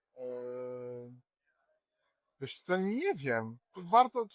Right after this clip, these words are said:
to jest bardzo elastyczne. Ja bym na pewno nie lubię, y, sytuacji, e, które też są powiązane z mikromanagementem,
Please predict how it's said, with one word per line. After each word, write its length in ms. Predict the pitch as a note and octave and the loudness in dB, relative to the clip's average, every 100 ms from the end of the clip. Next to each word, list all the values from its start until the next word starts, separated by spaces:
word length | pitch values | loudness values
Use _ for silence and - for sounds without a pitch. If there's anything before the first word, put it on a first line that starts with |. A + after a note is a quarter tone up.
| G3+ _ - | -18 _ -14
to 60 | |
jest 240 | G#3 - F#3 | -10 -8 4
bardzo 240 | A#3 A3+ | 4 6
elastyczne. 760 | G#3+ G3 - E3 - B2+ A#2+ B2 | 4 4 2 -2 -2 -4 -6 -6
Ja 120 | D#3 F3 | -4 -2
bym 220 | G3 F#3+ | 0 2
na 100 | F#3 | 2
pewno 500 | G#3 G3 G3 F#3+ F#3 - _ _ | 0 2 6 6 6 0 _ _
nie 160 | D3+ F3 | -2 4
lubię, 560 | G#3+ G3 G3 F#3+ F#3 F3 - | 4 4 6 8 8 6 0
y, 260 | C#3+ D3 D3 | -2 -2 -4
sytuacji, 840 | - D#3+ E3+ F3+ F3+ - A3 C4+ F#4 _ _ _ _ | -10 -6 4 6 6 4 -4 -6 -10 _ _ _ _
e, 260 | D3 D3 D3 | -2 -2 -2
które 220 | _ G3 | _ -8
też 180 | E4+ A#3 | -4 -4
są 120 | F3+ | 0
powiązane 360 | F3 E3 D#3+ D3+ | 0 2 0 -2
z 60 | |
mikromanagementem, 840 | D3+ D#3+ D#3 D#3 D3+ D#3+ E3+ F#3+ | -6 -6 -2 -2 -4 -8 -4 -6